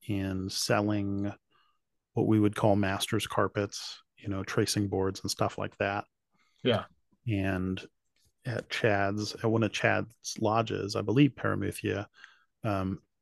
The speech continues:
Speaker 1: they have a Shearer book and they use it still to this day.
Speaker 2: Yeah.
Speaker 1: And, you know,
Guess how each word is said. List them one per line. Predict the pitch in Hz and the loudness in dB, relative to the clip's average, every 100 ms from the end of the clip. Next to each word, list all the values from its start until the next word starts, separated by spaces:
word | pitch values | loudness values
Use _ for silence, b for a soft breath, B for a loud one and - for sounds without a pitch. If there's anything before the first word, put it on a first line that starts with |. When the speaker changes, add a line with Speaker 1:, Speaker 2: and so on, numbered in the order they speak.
| _ _ - | _ _ 0
Speaker 1:
they | 123 120 | 4 4
have | 101 113 160 | 4 2 2
a | |
Shearer | - - 107 95 90 | 0 0 2 2 2
book | 90 92 - - - | -2 -6 -8 -16 -8
and | 107 104 | -2 2
they | 101 101 - | 4 2 0
use | 117 110 113 135 151 | -4 0 6 6 6
it | 98 95 - | 4 0 -2
still | - - 98 92 | -8 0 2 2
to | 95 101 | 0 0
this | 92 | 0
day. | - 107 113 101 101 - b b 113 | 2 4 4 2 -2 -6 b b 0
Speaker 2:
Yeah. | 123 143 113 _ _ _ - | 2 2 -4 _ _ _ 0
Speaker 1:
And, | 107 95 95 95 95 - - _ _ _ _ _ _ _ _ _ _ - | 2 2 2 0 -2 -6 -16 _ _ _ _ _ _ _ _ _ _ -4
you | 120 | 2
know, | 104 101 98 98 | 4 4 4 0